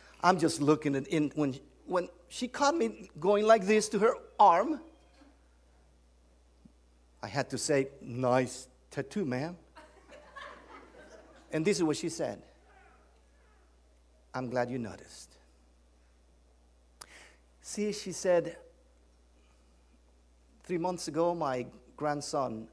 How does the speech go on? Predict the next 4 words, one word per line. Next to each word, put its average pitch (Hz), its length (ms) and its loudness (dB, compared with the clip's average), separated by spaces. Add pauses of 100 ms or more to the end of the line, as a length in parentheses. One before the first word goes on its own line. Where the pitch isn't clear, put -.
(180)
Zach, 113 420 -6 (2000)
died 131 240 0
of 120 100 -4 (1300)
infant, 117 500 -12